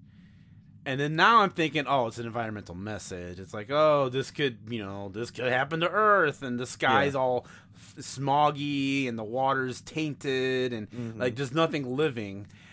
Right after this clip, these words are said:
Speaker 1: And so, um, through weird ways that I don't even know how we discovered this,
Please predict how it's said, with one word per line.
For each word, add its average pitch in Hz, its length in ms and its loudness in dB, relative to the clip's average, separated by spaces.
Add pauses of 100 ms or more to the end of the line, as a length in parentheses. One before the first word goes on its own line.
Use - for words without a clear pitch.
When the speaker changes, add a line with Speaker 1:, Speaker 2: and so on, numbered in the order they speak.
(340)
Speaker 1:
And 143 120 -2
so, 135 680 2
um, 117 540 -4 (640)
through 180 540 0
weird 143 600 -4
ways 151 540 0
that 127 140 -2
I 123 120 0
don't 127 420 -2
even 120 380 -4
know 117 220 -2
how 113 220 -2
we 120 120 -2
discovered 104 760 -6
this, 104 360 -6